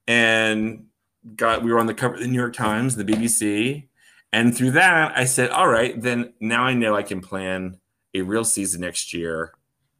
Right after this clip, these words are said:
outside." Um, the trick was, how do we, <laughs> it's one thing to do one show creatively. It's like, how do you plan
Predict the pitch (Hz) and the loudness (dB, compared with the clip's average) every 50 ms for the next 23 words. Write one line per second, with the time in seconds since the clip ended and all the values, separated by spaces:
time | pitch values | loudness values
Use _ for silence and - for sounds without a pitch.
0 | _ _ - - 101 104 - - - - 82 80 78 78 76 76 76 78 - - | _ _ 0 2 2 2 2 0 -2 -2 -2 -2 -2 -4 -4 -4 -6 -8 -12 -18
1 | _ _ _ _ _ _ _ _ _ _ _ _ _ _ _ _ _ _ _ - | _ _ _ _ _ _ _ _ _ _ _ _ _ _ _ _ _ _ _ -4
2 | 85 82 82 80 80 80 78 73 80 80 - - _ _ - - _ _ _ _ | -2 -2 0 -2 -2 -4 -6 -8 -10 -14 -18 -20 _ _ -20 -20 _ _ _ _
3 | _ _ - - 95 92 92 - - 123 117 - 107 95 87 85 82 82 - - | _ _ -8 -4 -4 -2 0 2 0 0 0 2 2 2 2 4 2 0 -2 -2
4 | - 104 98 101 101 98 101 131 - - - - - - - - - - - - | -2 0 2 4 4 4 2 0 -2 -10 -18 -20 -20 -18 -18 -20 -20 -14 -6 -2
5 | 123 117 - 156 185 190 175 151 131 123 113 113 104 90 92 107 95 101 107 - | 0 2 4 4 4 4 4 4 4 4 4 4 2 2 2 0 0 0 0 0
6 | - 123 120 120 120 - 123 120 120 131 120 113 117 120 120 120 123 98 107 104 | 2 4 4 4 2 2 2 2 2 2 2 2 2 4 4 2 2 0 -4 -4
7 | - 110 104 - 127 131 131 123 110 107 - - 110 101 98 95 95 92 92 92 | -4 -6 -4 -4 -2 -2 0 0 -2 -2 -4 -4 -4 -2 0 0 0 0 -2 -4
8 | 90 92 | -6 -8